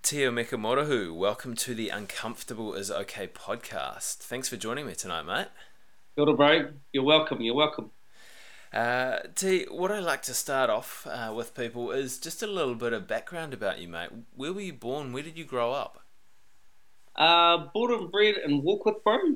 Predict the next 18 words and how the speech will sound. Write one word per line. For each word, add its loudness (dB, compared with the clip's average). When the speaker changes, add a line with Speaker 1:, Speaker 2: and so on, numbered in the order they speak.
Speaker 2:
Um, 8
I 10
lived 6
down 8
Mahurangi 4
West. 0
Um, 4
um, 8
my 8
understanding 6
is 2
through -2
the 0
Mahurangi 2
West -2
publication 2
is 0
our -2